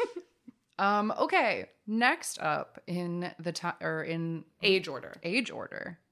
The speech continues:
Speaker 1: is Jin Young, whose name was Junior for the first couple years of got seven because his birth name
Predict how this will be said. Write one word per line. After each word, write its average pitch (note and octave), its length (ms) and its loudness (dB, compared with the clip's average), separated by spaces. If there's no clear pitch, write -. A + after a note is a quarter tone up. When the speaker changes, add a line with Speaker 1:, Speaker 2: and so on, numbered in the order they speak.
Speaker 1:
is E3 220 -4
Jin B3 340 4
Young, D#3 460 -4
whose G#3 640 2
name D#3 420 -2
was D3 280 -6
Junior F3 1160 2
for D3+ 160 -8
the C#3+ 80 -6
first D#3 440 -2
couple D3 300 -6
years C#3+ 480 -6
of D3+ 240 -8
got - 240 -6
seven - 520 -8
because D#3+ 420 -2
his A3+ 420 -2
birth D3+ 360 -4
name C#3+ 320 -8